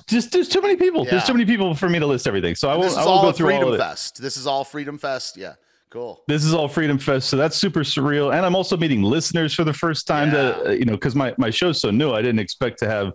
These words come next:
Speaker 1: you know, fans at all this early. So that was very weird. Um, have people coming up and hugging me and thanking me and stuff. So that was really neat. And then I ha-,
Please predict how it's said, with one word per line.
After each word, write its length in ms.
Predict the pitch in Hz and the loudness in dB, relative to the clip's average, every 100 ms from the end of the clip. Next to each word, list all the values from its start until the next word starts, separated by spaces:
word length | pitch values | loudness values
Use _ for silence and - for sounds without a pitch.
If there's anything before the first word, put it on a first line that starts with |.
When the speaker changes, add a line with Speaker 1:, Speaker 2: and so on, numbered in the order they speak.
| - _ _ _ | -10 _ _ _
Speaker 1:
you 80 | 104 | -2
know, 180 | 92 - _ - | -2 -4 _ -6
fans 480 | 120 120 127 98 | -2 0 0 2
at 180 | 98 95 | 0 0
all 400 | 101 120 95 95 - | 0 0 0 -2 -6
this 160 | 95 | -2
early. 300 | 110 110 92 | 0 2 0
So 180 | 85 98 | 0 0
that 120 | 95 | 0
was 180 | 101 90 | 0 -2
very 240 | 107 104 98 | -2 0 0
weird. 340 | 95 92 87 _ _ _ - | 0 0 -4 _ _ _ -8
Um, 380 | 87 82 82 82 | -4 -4 -4 -6
have 220 | 104 92 | -6 -4
people 240 | - 95 92 | -4 -2 -4
coming 260 | 101 90 | -2 -2
up 260 | 87 - - | -2 -4 -4
and 320 | 85 82 82 _ - | -2 -2 -4 _ -10
hugging 300 | 120 98 92 | -6 -2 0
me 120 | 90 | 0
and 100 | 90 | 0
thanking 300 | 98 92 90 | 0 -2 0
me 100 | 87 | 0
and 80 | 85 | -2
stuff. 280 | - 82 - | -2 -4 -2
So 120 | 87 | -2
that 60 | 87 | -2
was 120 | 95 | 0
really 160 | 92 87 | 0 0
neat. 260 | 85 - | 0 -2
And 100 | 104 | 0
then 140 | 98 92 - - - | 0 -2 -8 -20 -6
I 100 | 123 | -4
ha-, 140 | 139 | -2